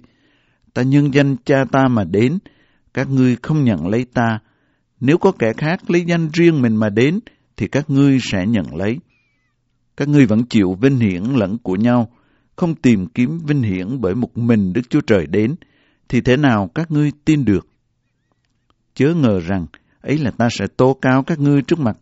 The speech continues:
Cha. Người sẽ tố cáo các ngươi là Môi-se, là người mà các ngươi trông cậy. Vì nếu các ngươi tin Môi-se, cũng sẽ tin ta. Bởi ấy là về ta mà người đã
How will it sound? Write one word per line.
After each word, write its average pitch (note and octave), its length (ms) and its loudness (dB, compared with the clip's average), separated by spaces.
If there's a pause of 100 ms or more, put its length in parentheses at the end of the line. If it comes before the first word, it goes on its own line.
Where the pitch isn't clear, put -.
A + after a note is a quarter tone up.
(100)
Cha. B2 260 0 (580)
Người B2+ 240 4
sẽ A2+ 180 0
tố D3 220 2
cáo C#3+ 280 -2
các F3+ 200 -6
ngươi D3+ 360 2
là G#2+ 200 -4
Môi-se, A2 500 0 (580)
là G#2+ 120 -6
người A2 340 2
mà F2+ 160 -6
các B2+ 240 -8
ngươi B2 260 2 (120)
trông A2+ 200 2
cậy. F#2+ 220 -2 (800)
Vì A2+ 100 0
nếu A#2+ 180 2
các F3 160 -4
ngươi D3 200 2
tin D3 280 0
Môi-se, B2+ 500 0 (480)
cũng G2+ 200 -4
sẽ G2 220 -8 (100)
tin A2+ 220 0
ta. G#2+ 220 -2 (840)
Bởi G#2 200 -2
ấy D#3+ 240 -2
là E3 140 -2
về G2 200 0 (100)
ta B2+ 220 0
mà A2 160 -2
người F#2+ 260 -4
đã D2+ 180 -10